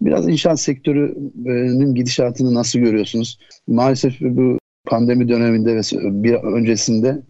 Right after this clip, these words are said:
yeni inşaatlar anlamında biraz pazar, e, durgundu. Şu anda da halihazırda da özellikle hükümetin başlattığı bazı, e, sosyal konut hamleleri var. Özel sektörde de bu anlamda bir hareketlenme söz konusu. Siz nasıl bir,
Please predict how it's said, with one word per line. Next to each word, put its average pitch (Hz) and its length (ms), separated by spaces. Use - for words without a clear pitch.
yeni 120 380
inşaatlar 113 460
anlamında 110 580
biraz 123 300
pazar, 120 300
e, 107 580
durgundu. 113 520
Şu - 180
anda 113 260
da 104 100
halihazırda 107 600
da 87 160
özellikle 107 420
hükümetin 110 460
başlattığı 107 480
bazı, 104 480
e, - 40
sosyal 107 380
konut 110 300
hamleleri 113 460
var. 123 300
Özel 110 280
sektörde 110 540
de 101 200
bu 107 80
anlamda 101 440
bir 98 100
hareketlenme 104 640
söz 101 260
konusu. 120 420
Siz 196 320
nasıl 165 300
bir, 135 160